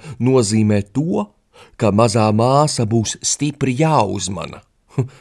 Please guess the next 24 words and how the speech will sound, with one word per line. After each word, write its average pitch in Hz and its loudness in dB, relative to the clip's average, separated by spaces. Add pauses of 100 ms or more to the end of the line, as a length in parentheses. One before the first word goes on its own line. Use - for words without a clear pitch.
(100)
Bet - -4
viss, - -4 (140)
par 95 -2
ko - -4
Puksītis 180 -6
var 170 0
domāt, 160 0
ir 147 0
vien 139 0
tas, 160 -2 (340)
ka - -4
viņš 117 -4
grib 95 -4
Zuzīti 147 -4 (220)
mīļot 196 0 (120)
un 180 0
ar 208 4
viņu 175 0
spēlēties. 170 2 (280)
Vai 170 -2
tad 90 -4
tas 165 -2
nepiederas 165 -2
pie 110 -2